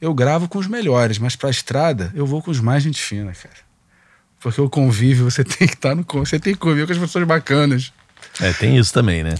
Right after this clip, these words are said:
Speaker 1: E você tá na estrada com as pessoas bacanas. Você, eu, e a pessoa é bacana, às vezes ela peca em alguma coisa, entendeu? Óbvio que eu cheguei em casa depois, quer dizer, aí, aí a última música era, era, era Cheia de Charme, já tá, já tava no te-,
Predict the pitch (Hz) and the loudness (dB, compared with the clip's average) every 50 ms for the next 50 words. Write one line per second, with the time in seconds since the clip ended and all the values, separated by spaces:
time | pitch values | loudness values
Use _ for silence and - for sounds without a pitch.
0 | - - - - - - - - 403 392 381 - 294 302 285 - - 254 220 - | -6 -8 -8 -4 0 0 2 4 4 4 4 2 2 2 0 0 0 0 0 2
1 | 240 233 302 277 - - 185 170 214 254 214 151 123 113 - - - 240 254 240 | 2 2 2 2 2 4 4 4 6 4 4 4 2 0 -2 -4 -2 0 0 2
2 | 220 185 196 233 269 285 269 247 262 202 220 247 196 151 - 233 254 - - 302 | 2 2 2 2 2 0 -2 -6 -6 -8 -8 -8 -6 -4 -2 -2 0 0 0 -2
3 | - - 277 269 262 262 - - 190 208 208 196 175 151 143 175 185 175 185 196 | 0 0 2 2 2 2 2 2 4 4 4 4 4 4 4 4 2 2 2 2
4 | 180 160 - - 156 151 - - 139 135 131 135 131 123 - - 123 127 135 120 | 2 2 2 4 2 2 2 2 0 2 2 2 2 2 0 0 2 2 2 2
5 | 101 104 127 120 107 - 120 117 123 127 104 98 - - - - - - - - | 0 -2 -6 -6 -6 -4 -2 0 2 2 0 0 -4 -12 -20 -20 -20 -20 -20 -20
6 | - - - 135 139 156 175 175 - - 127 - - 135 127 127 127 127 - 127 | -14 -6 0 2 2 2 2 0 -2 -4 -2 0 2 2 4 4 2 4 2 2
7 | 113 113 120 123 127 110 120 104 - - 120 107 117 87 - - - - - - | 2 4 4 2 2 0 -2 -4 -2 0 0 2 0 0 -2 -6 -18 -20 -20 -14
8 | - - 107 110 123 135 139 - 113 120 120 131 143 143 127 143 131 - 135 123 | -6 -2 0 4 4 4 4 4 2 4 4 6 6 6 6 4 4 4 4 4
9 | 135 139 - - 135 131 131 127 123 120 113 110 107 120 117 120 120 117 113 110 | 4 4 2 2 2 4 4 4 4 4 2 2 0 0 2 2 2 2 2 2
10 | 104 101 98 98 101 _ _ - - - _ _ _ _ - 123 101 90 - 107 | 2 0 -2 -4 -6 _ _ -20 -20 -20 _ _ _ _ -12 -10 -8 -6 -6 -4
11 | - - - _ - - 110 107 110 110 104 95 - - 147 156 139 - - 139 | -6 -6 -8 _ -4 -2 0 2 2 2 0 2 2 4 4 4 4 4 4 4
12 | 143 147 151 139 151 139 147 147 131 143 131 - 143 139 143 147 156 - - 151 | 4 4 4 4 4 4 4 4 4 4 2 2 2 4 4 2 0 -2 0 0
13 | 139 151 - 170 160 143 | 2 2 4 2 0 0